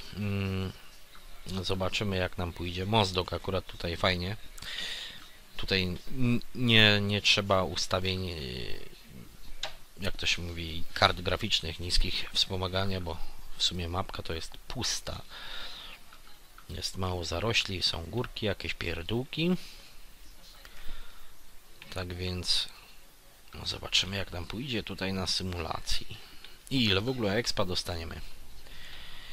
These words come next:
<clears throat> Tak. Tak. Dzisiaj mi w ogóle szło dobrze strzelanie na daleki dystans.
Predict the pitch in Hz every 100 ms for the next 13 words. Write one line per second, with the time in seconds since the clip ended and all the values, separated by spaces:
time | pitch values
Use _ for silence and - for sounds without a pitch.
0 | - - - - - - - - - -
1 | - - 101 - 92 101 90 80 - -
2 | - - - - - - - - - -
3 | - - - - - - - - 98 101
4 | - - - - - - - - - -
5 | - - - - - - - - - -
6 | - - 52 - - - - - - -
7 | - - - - - - - - 143 123
8 | 107 107 123 110 - 107 104 107 107 113
9 | 117 110 101 - - 95 107 127 107 98
10 | 90 107 - 107 139 - - 80 -